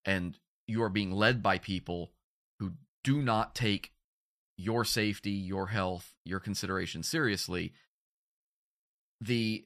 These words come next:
uh, Bureau of Labor Statistics, I can give you a number that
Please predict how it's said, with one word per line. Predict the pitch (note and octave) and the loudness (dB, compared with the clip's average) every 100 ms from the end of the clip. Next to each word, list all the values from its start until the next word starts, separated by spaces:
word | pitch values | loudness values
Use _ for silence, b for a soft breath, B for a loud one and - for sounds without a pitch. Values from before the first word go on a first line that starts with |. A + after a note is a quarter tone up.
| _ | _
uh, | A#2 | -2
Bureau | G#2+ B2+ D3 | 0 2 2
of | B2+ | 2
Labor | A#2+ A2+ | 2 0
Statistics, | G#2+ - G2 - F2 F2+ E2 - _ | -2 -2 -4 -2 -4 -4 -6 -8 _
I | - | -8
can | F2 F2+ | -4 -2
give | G#2 | 0
you | A#2 | 2
a | |
number | A2 A2 G#2 F2 F2+ - _ _ | 4 4 2 0 -4 -10 _ _
that | F#2+ F2+ | -2 -2